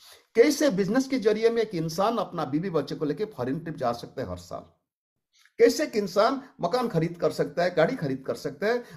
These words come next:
मान सम्मान कमा सकता है, कैसे पैसिव इनकम पा सकता है, यही चीज तुमको लोगों को बताना है। तो मैं समझ गया actually, because इससे पहले मैं एलआईसी की एजेंसी करता था, थोड़ा मेरा आइडिया था,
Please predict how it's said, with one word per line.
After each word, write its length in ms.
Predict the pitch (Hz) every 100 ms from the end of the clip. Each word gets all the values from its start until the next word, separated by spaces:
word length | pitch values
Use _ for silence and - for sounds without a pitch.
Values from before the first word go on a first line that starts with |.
| -
मान 220 | 151 247
सम्मान 420 | 254 160 135 247
कमा 220 | 262 123 101
सकता 340 | - - 160
है, 80 | 208
कैसे 260 | - 240
पैसिव 380 | 254 - 139 -
इनकम 280 | 170 139 135
पा 140 | 85
सकता 340 | 95 87 - 190
है, 60 | 269 - -
यही 160 | 123 175
चीज 140 | 208
तुमको 340 | 165 156 143 139
लोगों 180 | 95
को 120 | 92 98
बताना 300 | 90 82 78
है। 240 | - _ _ _ _ _ _ -
तो 80 | 262
मैं 100 | 277
समझ 340 | - 156 170
गया 200 | 170 170
actually, 300 | 139 185 185
because 200 | 226 -
इससे 180 | 180 202
पहले 280 | - 156 175
मैं 160 | 180
एलआईसी 560 | - 135 151 165 202 196
की 260 | - 208
एजेंसी 320 | 151 131 135 -
करता 280 | - 131
था, 240 | 117 165 -
थोड़ा 140 | 208 175
मेरा 140 | 156
आइडिया 340 | - 131 240 262
था, 280 | 190 -